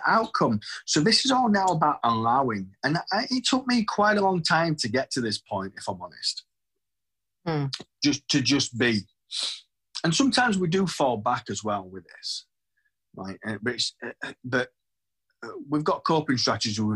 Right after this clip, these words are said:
Speaker 1: we can deal with this, you know, about going back into your quiet space and, and stuff. But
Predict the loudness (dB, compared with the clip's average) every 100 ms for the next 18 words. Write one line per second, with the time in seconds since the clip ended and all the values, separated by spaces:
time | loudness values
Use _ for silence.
0 | -4 -6 -4 0 0 0 0 2 0 -2
1 | -6 -6 -4 -4 -4 -4 -2 0 0 0
2 | 0 2 2 0 0 0 0 0 0 0
3 | -2 0 0 0 0 2 0 -2 -4 -2
4 | -2 -4 -4 -2 0 -2 -2 -4 -4 -4